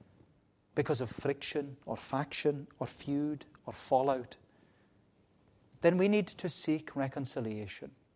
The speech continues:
We need to seek restoration in our relationship with them. We have to seek it. We might not get it. But our responsibility is to seek it. Because as Jesus teaches us,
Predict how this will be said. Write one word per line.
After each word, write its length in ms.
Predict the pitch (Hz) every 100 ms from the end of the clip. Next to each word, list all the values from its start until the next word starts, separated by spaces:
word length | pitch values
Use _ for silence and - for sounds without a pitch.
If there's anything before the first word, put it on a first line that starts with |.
| _ _ _ _ _ - _ _ _ -
We 100 | 180
need 160 | 151
to 200 | - -
seek 400 | 143 - 123 -
restoration 800 | 143 156 - 151 120 113 - - 139 - - - -
in 140 | 156 135
our 100 | 123
relationship 960 | 123 123 139 - 147 123 - - - _ - _ _ _ -
with 240 | 139 -
them. 200 | 117 104 - _ _ _ _ _
We 80 | 190
have 120 | 185
to 80 | -
seek 420 | - - 196 202
it. 120 | 139 123
We 80 |
might 260 | 120 147 185
not 200 | 190 -
get 260 | 185 220 254
it. 200 | - - _ _ _ _ _ _ _ _ _ -
But 140 | 131 127
our 100 | 139
responsibility 800 | 147 - 143 - 143 156 - 123
is 120 | -
to 100 | 113
seek 340 | - 185 -
it. 180 | 208 - _ _ _ _ _ - -
Because 260 | 170 165 156
as 100 | 147
Jesus 460 | 190 220 - 180
teaches 560 | - - 196 - 220 135
us, 380 | 123 - -